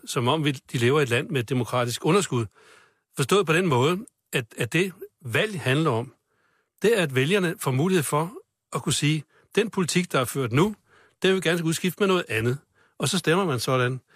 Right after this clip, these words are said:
I dag er, er, er masser af vælgere i tvivl om, i hvert fald inden for de etablerede partiorganisationer, hvad det er, de får ud af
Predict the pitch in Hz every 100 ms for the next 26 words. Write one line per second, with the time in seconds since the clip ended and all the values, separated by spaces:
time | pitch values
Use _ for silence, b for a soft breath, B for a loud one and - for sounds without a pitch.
0 | b b b 165 151 196 240 - - 151
1 | - 151 143 - 147 123 113 170 208 202
2 | 123 123 165 175 156 - - 214 226 131
3 | 123 - _ _ - 120 127 110 131 135
4 | 120 98 _ 120 117 120 175 139 - _
5 | _ _ _ - 113 175 160 135 113 127
6 | 123 123 B B B B - 135 160 185
7 | 160 165 170 - 208 208 160